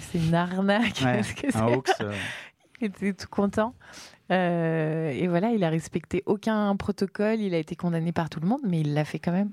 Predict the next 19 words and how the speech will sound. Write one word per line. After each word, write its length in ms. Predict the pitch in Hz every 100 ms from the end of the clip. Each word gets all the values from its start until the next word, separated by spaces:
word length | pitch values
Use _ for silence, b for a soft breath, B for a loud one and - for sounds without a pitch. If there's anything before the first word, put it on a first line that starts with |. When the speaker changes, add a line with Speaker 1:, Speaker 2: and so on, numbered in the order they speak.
| -
Speaker 1:
Donc, 460 | 160 151 156 151 -
euh, 220 | 151 147
je 60 | 147
trouve 160 | 170 -
que 120 | 160
ça 160 | - 151
pose 240 | 160 156
tout 120 | - -
un 80 | 165
tas 140 | - 165
de 60 |
questions, 580 | - 160 - - 175 165
euh, 160 | 135 131 131 B B B B B B - -
à 60 |
partir 300 | - 151 -
du 100 | 151
Speaker 2:
Ils 20 |
Speaker 1:
moment 120 | 160 160 165 156
Speaker 2:
foncent. 240 | -